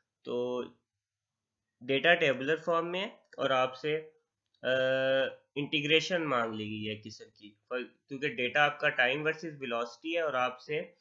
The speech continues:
अ, इस particular interval के बीच वन से फ़ाइव सेकंड के बीच विल-, अ, distance demand कर लिया गया, displacement demand कर ली गई है।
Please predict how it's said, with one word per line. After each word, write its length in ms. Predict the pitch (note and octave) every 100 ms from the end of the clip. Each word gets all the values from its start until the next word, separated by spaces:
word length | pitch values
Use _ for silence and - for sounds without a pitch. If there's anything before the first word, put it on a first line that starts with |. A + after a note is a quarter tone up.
| _ _ _
अ, 340 | A#2+ B2+ B2+ B2+ - _ D#3
इस 140 | D#3 -
particular 460 | D3 C#3+ E3 D#3 D#3+
interval 500 | D3+ C3 B2+ A#2+ B2
के 100 | C3
बीच 300 | A#2 B2+ -
वन 180 | B2+ C3+
से 120 | C#3+
फ़ाइव 260 | C#3+ B2+ A#2+
सेकंड 400 | - A#2+ B2+ A#2+
के 120 | A2+
बीच 360 | A2+ A#2+ A#2+ _ _ _ _ _ _ _ _ -
विल-, 220 | A#2 A#2+
अ, 320 | A2+ A#2+ A#2 A#2
distance 480 | B2+ C#3+ D#3 D3
demand 420 | - B2 A2+ G#2+ A2
कर 160 | G#2+
लिया 220 | G#2 G#2+
गया, 160 | G#2 G#2+
displacement 680 | A2 - - C#3+ C#3+ C#3+ C3+
demand 380 | B2+ A2+ G#2+ G#2
कर 140 | G2
ली 180 | G2 G2+
गई 80 | G2
है। 200 | G2+